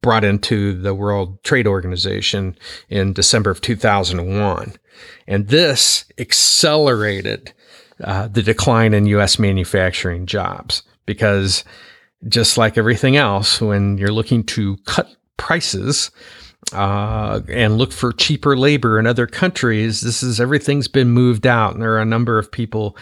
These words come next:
actually in Congress today that help facilitate moving some of these things to China, uh, and other countries that, uh, uh, made things more difficult for us because they didn't have the foresight to look about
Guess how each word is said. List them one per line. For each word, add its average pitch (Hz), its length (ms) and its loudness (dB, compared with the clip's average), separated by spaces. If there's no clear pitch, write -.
actually 117 460 0
in 120 140 2
Congress 131 580 2
today 110 600 2
that 107 160 -2
help - 400 -2
facilitate 117 880 0
moving 113 400 2
some 113 200 2
of 101 100 0
these 104 260 -2
things 101 380 0
to - 100 -6
China, 110 560 2
uh, 104 280 2
and 104 200 0
other 95 260 2
countries 95 840 0
that, 98 560 0
uh, 95 680 0
uh, 76 180 -6
made 123 400 0
things 101 640 0
more 117 380 2
difficult 110 680 0
for 107 320 2
us - 280 0
because 110 260 0
they 113 80 2
didn't 101 200 2
have 98 180 0
the 92 60 -4
foresight 104 840 0
to - 100 -6
look 101 320 -2
about 98 520 -2